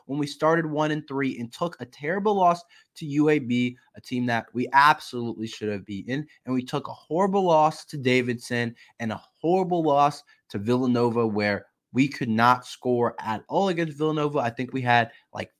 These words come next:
fifteen first half points, if I remember the number correctly. So we started terrible, and a lot of people were calling for Willard to be done, and I understand we didn't play well,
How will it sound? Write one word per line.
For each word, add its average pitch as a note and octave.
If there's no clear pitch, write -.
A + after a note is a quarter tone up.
fifteen C#3
first A#2+
half A2+
points, A2
if -
I G#2
remember G#2
the G#2
number G2
correctly. A#2
So C4
we C#4
started B3
terrible, A#3
and D3+
a D3
lot F#3+
of C#4+
people B3
were A#3+
calling G#3+
for G3
Willard F#3
to F#3
be F3
done, D3+
and D3
I G3+
understand B3
we G#3+
didn't G#3
play G3
well, F3